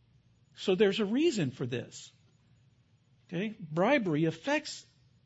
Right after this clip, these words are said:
people. And unfortunately, we lived in a country where that occurred all too often.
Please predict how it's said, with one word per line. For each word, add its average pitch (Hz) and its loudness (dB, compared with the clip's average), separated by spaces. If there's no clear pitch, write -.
people. 135 -4
And 165 -2
unfortunately, 185 4
we 180 4
lived 196 8
in 185 4
a 170 2
country 196 0
where 180 4
that 190 4
occurred 185 4
all 208 6
too 240 2
often. 294 6